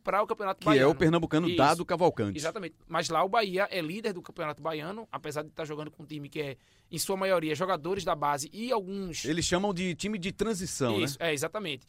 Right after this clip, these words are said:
Speaker 1: E, mas aí, e o Bahia, mas o Bahia também tá sofrendo de-, desse mesmo mal que o Sport. O Bahia começou mal a Copa do Nordeste, foi eliminado também na primeira fase
Speaker 2: Copa do
Speaker 1: da
Speaker 2: Brasil.
Speaker 1: Copa do Brasil. Então,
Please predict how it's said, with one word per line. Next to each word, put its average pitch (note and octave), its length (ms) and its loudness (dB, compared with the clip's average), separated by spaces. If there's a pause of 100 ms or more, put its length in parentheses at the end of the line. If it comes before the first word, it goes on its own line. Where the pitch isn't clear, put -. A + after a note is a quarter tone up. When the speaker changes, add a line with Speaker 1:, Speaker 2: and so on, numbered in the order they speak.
(240)
Speaker 1:
E, F#3 200 0
mas E3+ 180 0
aí, G3 160 0
e G3+ 140 -2
o - 20 -6
Bahia, A#3 540 0
mas F#3 200 -4
o G#3 40 -8
Bahia A3 180 0
também C4 300 -2
tá - 100 -2
sofrendo F3 480 -2
de-, F#3+ 220 -6
desse E3+ 240 -6
mesmo A3 240 -2
mal G3+ 160 0
que B3 80 -12
o C4+ 40 -10
Sport. - 360 -6
O E3 40 -8
Bahia E3+ 320 -2 (360)
começou G#3 360 0
mal F#3+ 160 0
a G3+ 40 4
Copa F#3 240 -4
do E3+ 80 -8
Nordeste, D3 640 -2 (340)
foi B3 240 2
eliminado A3 460 -2
também A#3 360 0
na C4 80 2
primeira G3+ 360 -2
fase D3+ 580 4
Speaker 2:
Copa A#2+ 220 2
do G#2+ 80 -4
Speaker 1:
da A2 80 2
Speaker 2:
Brasil. D#3 180 4
Speaker 1:
Copa - 180 0
do D#3+ 80 -2
Brasil. E3+ 540 0 (300)
Então, C4+ 360 0